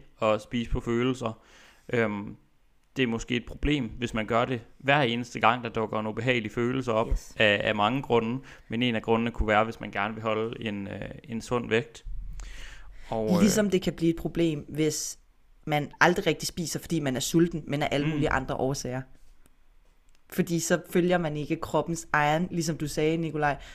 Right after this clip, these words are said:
Speaker 2: at kroppen har faktisk den her kalorietracker, øh, installeret selv. Og den ved godt, hvornår den har brug for mere energi, og hvornår den ikke har brug for mere energi. Så hvis man konsekvent altid spiser på alle mulige andre grunde end sult,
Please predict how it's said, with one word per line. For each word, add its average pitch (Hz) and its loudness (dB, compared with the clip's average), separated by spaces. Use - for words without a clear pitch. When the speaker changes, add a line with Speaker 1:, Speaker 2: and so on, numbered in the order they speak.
Speaker 2:
at - 0
kroppen 175 2
har 165 4
faktisk 135 -4
den 151 0
her 151 4
kalorietracker, 170 4
øh, 170 8
installeret 160 2
selv. 156 0
Og 175 6
den 190 4
ved 202 4
godt, 165 4
hvornår 156 -2
den 147 -2
har 151 -2
brug 151 -2
for 151 -4
mere 147 -2
energi, 156 -4
og 160 2
hvornår 143 -4
den 147 -4
ikke 170 -8
har 165 -2
brug 143 -4
for 135 -12
mere 139 -6
energi. 139 -8
Så 175 4
hvis 156 2
man 147 0
konsekvent 165 0
altid 196 6
spiser 170 -4
på 185 8
alle 233 10
mulige 202 4
andre 165 2
grunde 151 0
end 151 0
sult, - 2